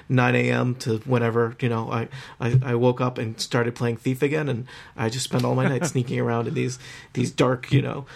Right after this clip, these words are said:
Speaker 1: uh, abandoned cathedrals trying to steal gems and, you know, occasionally getting scared, uh, by zombies that I would not expect to find around a corner. Um, but yeah, Thief is a great game. The sequel to it, uh, Thief two: The Metal Age, is also really great.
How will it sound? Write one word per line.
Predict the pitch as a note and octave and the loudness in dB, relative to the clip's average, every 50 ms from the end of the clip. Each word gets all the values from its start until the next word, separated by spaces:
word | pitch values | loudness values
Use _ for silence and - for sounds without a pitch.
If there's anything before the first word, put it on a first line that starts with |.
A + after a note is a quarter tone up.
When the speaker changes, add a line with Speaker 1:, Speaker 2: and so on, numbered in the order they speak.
| - - - | -20 -14 -6
Speaker 1:
uh, | - - - - - - - | -2 -2 0 0 0 0 0
abandoned | - C3+ B2+ C#3 C3 C3 B2+ B2 B2+ | 2 4 4 4 4 4 4 2 0
cathedrals | - A#2+ - C3+ C3 B2 B2+ C3 B2 A#2+ A#2+ | -2 -2 2 4 4 4 4 2 0 0 0
trying | - B2 A#2+ | -2 -2 0
to | A#2+ - | 0 0
steal | - C3 B2+ B2 | 2 2 2 2
gems | A#2 A#2 C3 A#2 A#2 A#2+ A#2+ A2+ A2+ | 2 2 2 4 4 4 2 0 0
and, | A#2 A#2 A#2 - - - - - - - | -2 -4 -6 -8 -12 -16 -16 -14 -6 -2
you | A#2+ A#2 | -2 -2
know, | A2+ A2+ A2 - | -2 -2 -4 -4
occasionally | B2+ - - A#2 A2 A#2+ A#2+ - | -2 0 0 2 2 2 2 2
getting | B2+ B2 A#2+ B2 A#2+ - - - - - - - - - - - | 2 2 2 0 -2 -4 -8 -16 -16 -16 -16 -18 -20 -20 -16 -10
scared, | - - - - - C#3 C3+ C3+ C#3 C3+ | -6 -4 -2 2 4 4 4 4 2 2
uh, | C#3+ - B2+ A2 A2 A2 A2+ A#2 - - - - - | 0 -2 -2 -4 -2 -4 -6 -8 -10 -14 -18 -8 -2
by | - A#2+ A2+ A#2+ B2+ B2+ - D3 | 0 0 0 0 -2 -2 0 2
zombies | B2 C#3 C3 C3 C3 C3+ C3+ B2 | 4 4 4 4 4 2 2 2
that | B2+ A#2+ | 0 0
I | B2+ B2+ | 2 2
would | B2 | 2
not | B2+ B2+ C3 | 2 2 0
expect | C3 B2+ - - C3+ C3 - | 0 -2 -2 -2 -4 -4 -4
to | B2+ | -6
find | C3 - B2 B2+ B2+ | -4 -2 0 0 2
around | A#2+ B2+ B2+ B2 | 2 0 0 -2
a | B2 | -2
corner. | - - A#2+ B2 B2+ B2+ A#2+ A#2+ - | -2 0 0 0 0 0 -2 -4 -6
Um, | B2+ A2+ G2+ G2+ B2 - | -6 -6 -6 -6 -6 -6
but | B2 A#2+ | -4 -2
yeah, | C#3 D3 C3+ C3 - - - - - | 0 0 0 -2 -6 -12 -14 -4 0
Thief | D#3 D#3 D#3+ E3+ | 2 2 2 2
is | D3 C#3+ | 0 2
a | |
great | C#3 D#3 D3 C#3 - | 2 2 2 2 2
game. | D3 D3 D#3 D#3+ C#3 | 2 0 0 0 0
The | B2+ A#2+ | -2 -2
sequel | - - C#3+ C#3+ - D#3+ D#3 | 0 0 0 0 0 0 -2
to | - - E3 | 0 2 2
it, | E3+ E3+ - | 2 2 0
uh, | C#3 A#2+ A2+ | -2 -4 -4
Thief | - - C3+ C3 | 0 0 -2 0
two: | - - B2+ | 0 0 -2
The | A#2+ A#2 | 0 0
Metal | A#2+ C#3 D#3 E3+ E3 | 0 2 2 4 4
Age, | E3 E3+ E3+ D#3 - - - - - - - - | 4 2 0 -2 -6 -14 -18 -20 -20 -18 -12 -10
is | - - | -8 -2
also | - C#3+ D3+ - F3 | 0 0 0 2 0
really | E3 E3+ F3+ E3+ D3+ | 0 2 2 0 2
great. | D#3+ E3+ F3 F3 - | 2 2 2 2 0